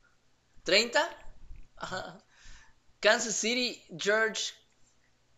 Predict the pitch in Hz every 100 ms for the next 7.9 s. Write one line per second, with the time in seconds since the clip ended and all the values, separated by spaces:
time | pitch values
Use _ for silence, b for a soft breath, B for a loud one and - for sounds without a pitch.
0 | _ - 220 254 240 185 165 151 143 -
1 | - - _ _ - - 151 131 131 131
2 | 123 117 117 117 123 123 135 151 143 147
3 | 143 143 143 139 135 135 120 b b b
4 | b b _ _ _ _ _ _ _ _
5 | - - 165 170 180 180 175 175 - _
6 | _ _ _ _ _ 165 175 151 139 135
7 | 240 247 160 - 175 147 202 254 143